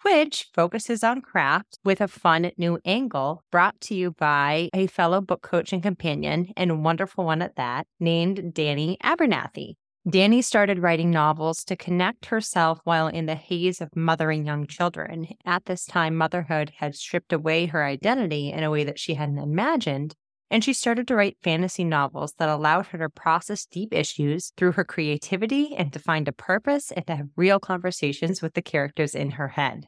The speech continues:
After hitting a wall with her own writing, Danny discovered the magical power of book coaching. She hired a book coach,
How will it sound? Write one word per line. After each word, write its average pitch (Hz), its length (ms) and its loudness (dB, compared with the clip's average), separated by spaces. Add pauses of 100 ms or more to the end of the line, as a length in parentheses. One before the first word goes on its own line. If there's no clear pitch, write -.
(100)
After 190 300 0
hitting 214 300 0
a 208 60 2
wall 170 380 4
with 160 140 -4
her 151 260 -6
own 254 220 0
writing, 143 440 0 (180)
Danny 175 260 2
discovered 165 520 -2
the 170 60 0
magical 156 560 0
power 160 380 0
of 143 180 -4 (160)
book 302 160 0
coaching. 147 600 -2
She 160 240 -4
hired 156 420 0
a 202 40 -2
book - 200 -8
coach, - 460 -4